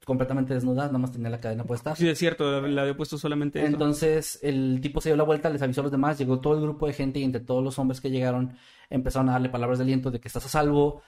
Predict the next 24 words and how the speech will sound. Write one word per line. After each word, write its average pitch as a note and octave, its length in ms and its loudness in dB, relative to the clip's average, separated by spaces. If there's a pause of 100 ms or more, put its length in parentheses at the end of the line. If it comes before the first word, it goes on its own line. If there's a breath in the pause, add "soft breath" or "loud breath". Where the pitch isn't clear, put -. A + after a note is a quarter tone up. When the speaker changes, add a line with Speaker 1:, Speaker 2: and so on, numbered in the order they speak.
(120)
Speaker 1:
le A#2+ 380 -2
cortaron, C3 460 0
ayudaron B2+ 380 2
a C#3+ 60 -2
cortar C3 240 -2
la C3 100 0
cadena, C3 300 2
la A#2+ 120 2
arroparon B2 420 -2
para B2+ 160 -2
que - 80 -8
no A2 80 -4
siguiera A#2 260 -2
estando A#2 300 -4
desnuda C3 440 0 (300 loud breath)
y C3 120 2
ella C#3 120 2
se B2+ 80 -4
sintió B2 260 -4
como, A2+ 560 -2 (300)
ella, C3 260 0
bueno, A2+ 400 0
textualmente C3 600 2
mencionó B2 560 0